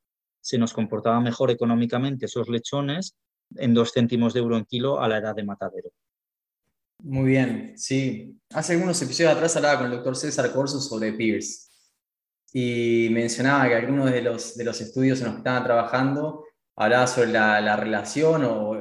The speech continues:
Speaker 2: digamos, los desafíos que hay cuando manejás con este tipo de genéticas y haces este nodrizaje. O sea, cada nodriza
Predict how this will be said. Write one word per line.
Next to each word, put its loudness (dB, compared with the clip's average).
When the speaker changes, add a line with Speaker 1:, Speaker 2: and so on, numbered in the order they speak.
Speaker 2:
digamos, -4
los -2
desafíos 0
que 2
hay 4
cuando 0
manejás 0
con 2
este -2
tipo 0
de -6
genéticas 2
y -2
haces -4
este -6
nodrizaje. 0
O -6
sea, -6
cada 4
nodriza 2